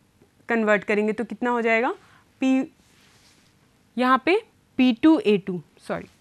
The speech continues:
ठीक है। अब यहाँ पे क्या हो जाएगा, जब हम इसको, इसका हॉरिजॉन्टल कंपोनेंट निकालेंगे तो कितना आ जाएगा, पी टू ए टू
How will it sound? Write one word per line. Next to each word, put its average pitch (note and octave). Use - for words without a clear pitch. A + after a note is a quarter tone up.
ठीक C#4
है। G#4
अब A#3
यहाँ C4+
पे D#4
क्या C4+
हो C4
जाएगा, C4
जब D4
हम D#4
इसको, C#4+
इसका -
हॉरिजॉन्टल B3+
कंपोनेंट B3
निकालेंगे G#3+
तो A3+
कितना G#3+
आ G#3+
जाएगा, A#3
पी C4+
टू E4+
ए D4+
टू E4+